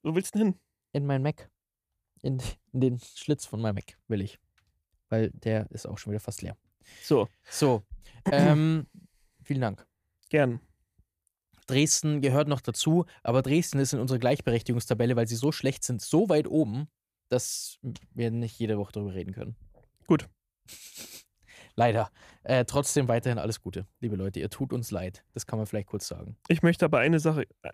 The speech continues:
Speaker 1: nur mal
Speaker 2: Ja,
Speaker 1: einen
Speaker 2: aber
Speaker 1: Fakt,
Speaker 2: ja,
Speaker 1: den ich
Speaker 2: bitte.
Speaker 1: gelesen hab, kurz loswerden.
Speaker 2: Du wolltest doch eh das Tabellenspiel noch machen dann.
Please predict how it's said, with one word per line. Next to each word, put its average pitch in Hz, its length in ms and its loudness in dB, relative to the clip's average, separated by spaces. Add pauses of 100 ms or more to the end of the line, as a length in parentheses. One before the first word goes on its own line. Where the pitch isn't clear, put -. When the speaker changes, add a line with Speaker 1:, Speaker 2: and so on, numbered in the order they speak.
Speaker 1:
nur 165 140 4
mal 196 100 8
Speaker 2:
Ja, 185 40 8
Speaker 1:
einen 208 80 6
Speaker 2:
aber 143 60 4
Speaker 1:
Fakt, 147 120 6
Speaker 2:
ja, 180 60 4
Speaker 1:
den 170 100 4
ich 160 60 4
Speaker 2:
bitte. 143 160 2
Speaker 1:
gelesen 165 200 4
hab, 139 80 2
kurz 151 220 -2
loswerden. 120 420 2 (120)
Speaker 2:
Du 123 100 0
wolltest 170 220 0
doch 135 60 -6
eh 139 100 -2
das 240 180 -4 (180)
Tabellenspiel 107 560 -2
noch 98 160 -4
machen 101 240 -8
dann. 104 160 -6